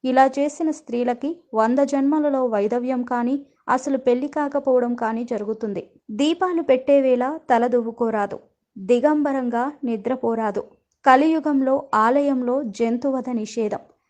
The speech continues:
విజయదశమి, శివరాత్రి దినాలలో మాంసాహారం, ఉల్లి పనికిరాదు. ఆచమనం చేసిన నీటిని దైవ నివేదనలకు, అర్చనలకు వాడరాదు.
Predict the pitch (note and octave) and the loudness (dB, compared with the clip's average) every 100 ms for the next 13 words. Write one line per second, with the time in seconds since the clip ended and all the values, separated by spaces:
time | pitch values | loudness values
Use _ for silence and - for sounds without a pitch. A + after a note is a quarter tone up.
0 | _ B3 C4 C4 C#4+ C4+ B3+ B3+ D4+ E4+ | _ -2 0 4 4 4 0 0 -2 -2
1 | C#4 B3 C#4 D4 C#4+ B3+ G3+ A3+ A#3 A#3 | -4 0 2 0 -2 -6 -4 -2 0 0
2 | A#3 D#4 - A3 A3 A#3+ C#4 C#4 C4+ B3+ | -2 -4 -6 -4 -2 -4 -2 -2 0 -2
3 | B3+ D4 - A#3 A#3 C4+ A3+ G#3 G3+ A3 | -2 -6 -6 -4 -4 -4 -6 -8 -6 -6
4 | G3 G3 - _ _ _ _ - B3 C4 | -6 -8 -12 _ _ _ _ 2 2 2
5 | E4 E4 D#4 C#4+ C#4 C4 B3+ A#3+ A3+ A#3 | 0 2 0 2 2 2 -2 -2 -2 -4
6 | B3+ B3+ E4+ G#3+ A3+ B3 C#4+ C#4 D4 D4+ | -2 -2 -4 0 2 2 2 0 0 0
7 | C#4+ B3 A3 B3+ C#4+ _ G#3+ G#3+ - B3+ | -2 -2 -4 -6 -6 _ -4 -4 -4 -2
8 | A#3+ A#3+ B3+ B3+ G3 G#3 G#3+ G3+ | -2 -2 -4 -2 -2 -2 -4 -4